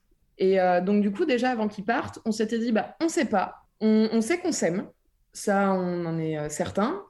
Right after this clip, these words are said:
On sait qu'on a des envies communes. On sait qu'on aimerait avoir des projets communs. On sait quel mode de vie on a envie d'avoir plus tard. » Donc, il y a plein de choses sur lesquelles on sait qu'on est raccord,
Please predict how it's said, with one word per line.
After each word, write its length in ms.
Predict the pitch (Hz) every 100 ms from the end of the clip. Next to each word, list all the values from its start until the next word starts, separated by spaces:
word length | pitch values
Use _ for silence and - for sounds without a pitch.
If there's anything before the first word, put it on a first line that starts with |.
| -
On 100 | 202
sait 240 | 202 247
qu'on 180 | 247 214
a 120 | 190
des 260 | 180 170 170
envies 260 | 196 254
communes. 520 | 311 285 254 254 277 285
On 80 | 214
sait 220 | - 214
qu'on 240 | - 190
aimerait 220 | 175 175 214
avoir 180 | 233
des 80 | 208
projets 460 | 196 - 190 202 202
communs. 340 | 196 190 302 - _
On 160 | - 202
sait 260 | 202 240 233
quel 140 | 208
mode 180 | 202 196
de 100 | 196
vie 160 | 190
on 140 | 277 277
a 60 |
envie 220 | 226 214 208
d'avoir 360 | 196 208 208
plus 160 | - 190
tard. » 280 | 240 269 247
Donc, 100 | 202
il 20 |
y 40 | 208
a 20 |
plein 160 | 254
de 60 | 262
choses 160 | 320 320
sur 140 | 262
lesquelles 240 | 214 254
on 100 | 247
sait 200 | 220 262
qu'on 180 | 254 220
est 180 | 196 190
raccord, 540 | 185 190 254 - -